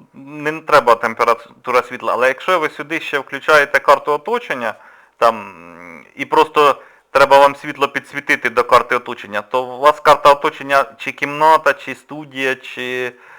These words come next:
вулиця, вам треба температуру світла міняти. І температура світла, ну, зручно міняти. Так, тепер ми можемо потужність регулювати.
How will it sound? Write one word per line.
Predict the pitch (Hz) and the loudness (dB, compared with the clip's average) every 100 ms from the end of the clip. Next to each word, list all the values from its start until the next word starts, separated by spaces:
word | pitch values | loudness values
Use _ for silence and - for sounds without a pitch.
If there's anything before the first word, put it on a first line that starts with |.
| _ - | _ -20
вулиця, | 117 156 185 170 151 180 | -16 -12 -4 -4 2 2
вам | 123 139 143 - | 4 4 2 -2
треба | 131 139 139 131 | 0 4 6 4
температуру | - 127 131 135 143 135 | 2 -2 0 0 -4 -12
світла | - 131 110 | -14 -6 -4
міняти. | 107 104 95 107 | -4 -6 -8 -8
І | - 131 | -14 -16
температура | 127 123 117 127 127 131 131 | -12 -8 -2 -2 -2 -4 -6
світла, | - 165 147 120 113 113 107 110 107 | -6 -20 -2 0 0 -4 -16 -20 -20
ну, | 113 131 110 | -20 -20 -18
зручно | 113 120 - 110 | -16 -16 -12 -12
міняти. | 110 127 170 - 139 _ _ _ - _ _ _ | -10 -6 -6 -4 -10 _ _ _ -20 _ _ _
Так, | 131 113 - | 2 4 2
тепер | 131 139 | 0 0
ми | 127 | 0
можемо | 127 123 123 | -4 -2 -2
потужність | 120 135 - 196 - 147 139 | -4 -8 -8 -12 -10 -12 -12
регулювати. | 135 135 131 135 127 120 | -12 -10 -2 0 0 -4